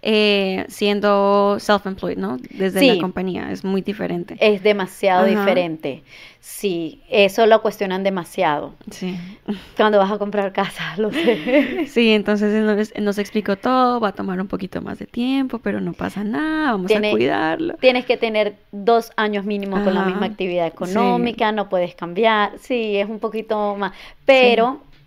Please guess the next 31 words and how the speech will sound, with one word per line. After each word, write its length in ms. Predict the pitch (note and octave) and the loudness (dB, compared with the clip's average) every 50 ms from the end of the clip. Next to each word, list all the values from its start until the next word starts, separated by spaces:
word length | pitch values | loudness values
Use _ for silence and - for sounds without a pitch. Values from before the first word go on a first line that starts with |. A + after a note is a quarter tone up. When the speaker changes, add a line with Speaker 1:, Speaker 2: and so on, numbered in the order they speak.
| _ _ _ | _ _ _
Speaker 2:
para 280 | A3 A3 A3 A3 A3 | 4 4 4 6 4
eso 240 | B3 C#4+ C#4 C4+ - | 4 2 2 -2 -4
también 320 | - G#3+ G#3 G#3+ A#3 A#3+ | -4 -4 -2 -2 -4 -4
estamos 340 | A#3 G3+ - F#3+ F#3 F#3+ G3 | -6 -6 -6 -6 -6 -4 -4
los 140 | F#3+ G3+ - | -6 -6 -6
preparadores. 640 | - - F#3 - F3 F3 E3+ F3 F3 E3 D#3 C#3 C#3+ | -8 -6 -4 0 0 2 2 2 0 -2 -4 -4 -2
Yo 120 | G3 A3+ | 0 0
siempre 280 | A3 - A#3+ A#3 C4 B3+ | 0 -2 -6 -6 -4 -4
le 80 | C4 | -4
pregunto 340 | B3 - A#3 G3+ F#3+ F#3 - | -2 -2 -2 -2 -2 -2 -2
a 40 | G3 | -2
la 100 | G3+ G3 | -2 -2
persona, 480 | G3 F#3 - - - F3 D#3 C3+ - - _ _ _ _ - - - - - - _ _ _ _ _ _ _ _ | -4 -6 -6 -8 -8 -8 -8 -8 -12 -16 _ _ _ _ -20 -20 -20 -20 -20 -20 _ _ _ _ _ _ _ _
"¿Tú 100 | - C4+ C4+ | -6 -4 -4
tienes 220 | C#4 C4 C4 C4+ | -2 -4 -4 -6
pensado 520 | C#4 - C4+ A3+ G#3+ - G#3+ G3 G#3 A3 G#3+ | -4 -6 -6 -6 -2 0 2 2 2 2 0
comprar 340 | A3+ G#3 G#3 - G3+ G3 G3 | -4 -4 -2 -2 -2 -2 -4
casa?". 400 | - A3 B3 - - - - - - _ - | -6 -6 -6 -8 -10 -16 -18 -18 -20 _ -6
Speaker 1:
Ajá, 380 | - A#3 A3 G#3 A3 G#3+ G#3 G#3+ | -4 -2 -2 -2 -2 -2 -2 -2
exacto. 560 | G#3 - - G3 F#3+ F#3+ - F#3+ F#3+ F#3+ - | -4 -2 -2 -2 -2 -4 -6 -8 -10 -8 -4
Speaker 2:
Porque 240 | - A3+ G#3+ G3 A#3+ | -2 -2 0 2 0
Speaker 1:
Eso. 80 | A#3+ A#3+ | 0 0
Speaker 2:
nos 220 | A#3 A#3 A#3 A3 | 0 -2 -2 -2
tenemos 280 | - A3 G#3 G#3 G#3 G3+ | -2 -2 -2 -2 -4 -4
que 100 | - A3+ | -6 -4
preparar 540 | - B3 A3 - A3+ G#3+ G3 G3+ A#3+ - - _ _ _ _ _ | -4 -4 -2 -2 0 2 2 2 2 0 -6 _ _ _ _ _
por 200 | _ - G#3 F#3+ | _ 2 2 4
dos 200 | F#3 F#3 E3+ - - - | 2 0 -2 -4 -8 -8
años. 560 | G#3 A3 G#3+ F#3+ D#3 - - - - - _ _ _ _ | -8 -6 -6 -8 -10 -12 -16 -20 -20 -20 _ _ _ _
Speaker 1:
Ujú. 400 | A3 G#3+ G3+ G3+ G3+ F#3+ F#3+ F#3 - _ _ _ _ - - - - - _ _ _ - | -8 -6 -6 -6 -6 -6 -8 -10 -14 _ _ _ _ -20 -20 -20 -20 -20 _ _ _ -8
Speaker 2:
Entonces, 580 | A3+ A3+ G#3+ A#3 A3+ A3+ - C4+ C#4 C4+ - | -6 -2 0 0 0 0 0 -2 -2 -2 -6